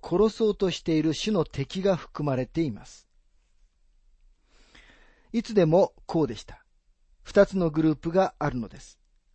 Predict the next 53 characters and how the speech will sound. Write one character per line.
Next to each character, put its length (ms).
主 240
を 140
信 340
頼 200
す 160
る 100
人 200
々 240
と、 320
主 240
を 260
否 160
定 240
す 180
る 100
人 200
々 220
で 120
す。 200
ど 120
う 20
で 80
し 120
ょ 40
う 40
か？ 140
あ 40
な 100
た 120
は 120
ど 200
ち 140
ら 120
の 120
グ 140
ル 100
ー 40
プ 120
に 140
属 280
し 80
て 160
い 60
ら 120
っ 20
し 160
ゃ 20
る 80
で 100
し 120
ょ 80
う 20
か？ 160